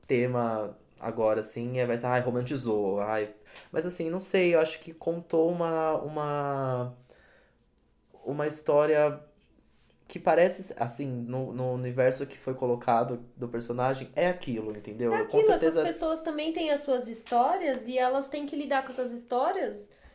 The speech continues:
Speaker 2: de uma maneira natural no dia a dia delas, e eu acho que nem, nem tudo tem que ser tratado com especialista,
Speaker 1: Sim.
Speaker 2: tem que ser, tem, tem que ter esse tom, né,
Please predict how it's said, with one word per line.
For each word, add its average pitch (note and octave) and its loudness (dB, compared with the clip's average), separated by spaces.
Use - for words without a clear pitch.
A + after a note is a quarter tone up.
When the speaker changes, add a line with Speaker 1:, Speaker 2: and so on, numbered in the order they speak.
Speaker 2:
de A#3+ -8
uma C#4 2
maneira C#4 4
natural C#4+ 2
no B3 -4
dia A#3+ -2
a A#3+ 0
dia A3 -6
delas, B3+ 0
e A#3+ -6
eu A#3+ 4
acho B3 -4
que C4+ -10
nem, E4+ -2
nem C4+ -4
tudo E4+ -4
tem F#4 -4
que - -10
ser D#4 -6
tratado C#4+ -2
com C#4+ -8
especialista, A#3+ -2
Speaker 1:
Sim. A#3 -2
Speaker 2:
tem G#3 -4
que G3+ -10
ser, B3+ 0
tem, G#3+ -4
tem A#3+ -8
que A#3 -12
ter C#4 -2
esse C#4 -4
tom, G#3 -2
né, G3 -4